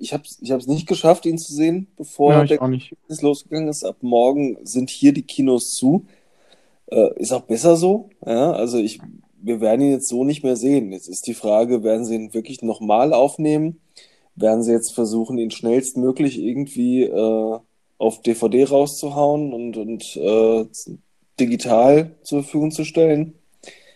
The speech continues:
Speaker 2: Ich hoffe halt echt, dass die den Film nochmal ins Kino bringen.
Speaker 1: Ja.
Speaker 2: Ist halt nur die Frage, ob man das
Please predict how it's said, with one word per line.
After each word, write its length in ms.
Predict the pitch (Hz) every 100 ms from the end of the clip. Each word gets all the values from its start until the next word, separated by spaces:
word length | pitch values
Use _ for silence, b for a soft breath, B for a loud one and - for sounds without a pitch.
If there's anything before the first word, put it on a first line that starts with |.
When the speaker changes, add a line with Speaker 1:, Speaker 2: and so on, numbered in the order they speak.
| B _ -
Speaker 2:
Ich 180 | 147 -
hoffe 180 | 160 175
halt 200 | 165 -
echt, 180 | 139
dass 140 | 165 147
die 100 | 147
den 160 | 139
Film 180 | 131 147
nochmal 280 | 151 143 135
ins 140 | 123 -
Kino 260 | - 120
bringen. 340 | 113 - 92 110 _ _ _ _ _ -
Speaker 1:
Ja. 80 | - - 143
Speaker 2:
Ist 120 | 143
halt 140 | 135
nur 80 | 143
die 80 | 131
Frage, 320 | - 139 135
ob 100 | 131
man 100 | 131
das 240 | 127 123